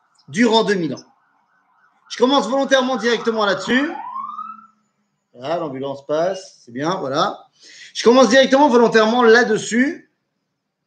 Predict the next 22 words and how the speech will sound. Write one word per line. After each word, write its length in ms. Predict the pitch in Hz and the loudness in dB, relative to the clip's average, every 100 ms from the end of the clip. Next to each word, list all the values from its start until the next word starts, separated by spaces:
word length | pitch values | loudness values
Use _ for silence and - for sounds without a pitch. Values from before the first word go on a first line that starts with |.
| _ _ _ | _ _ _
pour 140 | - 190 | -6 -2
qu'on 120 | 240 | 0
comprenne 320 | 269 233 247 | 0 0 0
bien 380 | 233 294 330 - | 0 0 -2 -4
quelle 300 | - 226 180 | 2 2 2
place 500 | 233 285 247 - - 196 | 0 2 2 0 -10 -12
Jérusalem 920 | 160 233 220 185 196 202 226 247 - _ _ _ - | -4 -4 -4 -2 0 2 0 -2 -10 _ _ _ -8
va 160 | 180 | -6
prendre 720 | - 196 202 220 202 147 - _ _ - | -4 0 0 0 -4 -6 -10 _ _ 4
au 160 | 226 | 4
sein 560 | - - 233 233 262 - _ _ _ | 4 2 2 2 -2 -12 _ _ _
du 180 | 139 170 | -16 -6
peuple 280 | 185 175 151 | -4 -4 -8
juif. 420 | 104 95 _ _ _ _ _ _ _ _ _ _ _ _ _ _ _ _ _ _ _ _ _ _ _ - | -12 -18 _ _ _ _ _ _ _ _ _ _ _ _ _ _ _ _ _ _ _ _ _ _ _ -4
Pendant 200 | 220 240 | 0 0
deux 160 | 320 | 0
mille 140 | 320 247 | 0 0
ans 100 | 233 | 0
d'exil, 480 | 196 139 180 220 247 - _ _ _ _ _ _ _ _ _ | -2 -6 -8 -10 -14 -18 _ _ _ _ _ _ _ _ _
ce 300 | - - 285 | -14 -6 0
n'est 520 | 269 269 254 - - | 0 2 0 -2 -8
que 540 | - 370 277 - - | -2 0 2 -2 -6